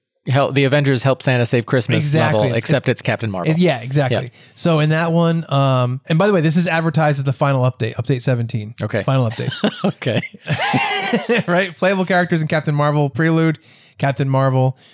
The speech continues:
Speaker 2: New skin is nineteen eighties Nick Fury for Nick
Speaker 1: Oh,
Speaker 2: Fury's
Speaker 1: okay.
Speaker 2: character.
Speaker 1: Yep.
Speaker 2: Um, N P Cs, uh, her fighter pilot friend girl,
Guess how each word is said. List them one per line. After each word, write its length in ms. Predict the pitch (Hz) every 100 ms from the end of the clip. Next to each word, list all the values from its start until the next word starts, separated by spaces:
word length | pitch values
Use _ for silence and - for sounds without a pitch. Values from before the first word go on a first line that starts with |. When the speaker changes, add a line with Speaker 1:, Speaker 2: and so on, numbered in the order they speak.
| - _ _
Speaker 2:
New 200 | 139 160
skin 420 | - - 151 160
is 280 | 165 143 123
nineteen 380 | 131 139 135 135
eighties 240 | 127 127
Nick 160 | 127 120
Fury 460 | - 135 135 139 143
for 140 | -
Nick 100 | 123
Speaker 1:
Oh, 140 | 170 165
Speaker 2:
Fury's 180 | 127
Speaker 1:
okay. 60 | 117
Speaker 2:
character. 200 | 139 117
Speaker 1:
Yep. 200 | 120 147 - - - _ -
Speaker 2:
Um, 260 | 143 135 139
N 140 | 151 147
P 140 | 151
Cs, 540 | 135 143 139 139 135 - _ _ _
uh, 200 | 139 123
her 400 | 120 135 135 127
fighter 300 | 123 147 139
pilot 340 | 143 143 139 143
friend 280 | 151 147 151
girl, 380 | 156 156 160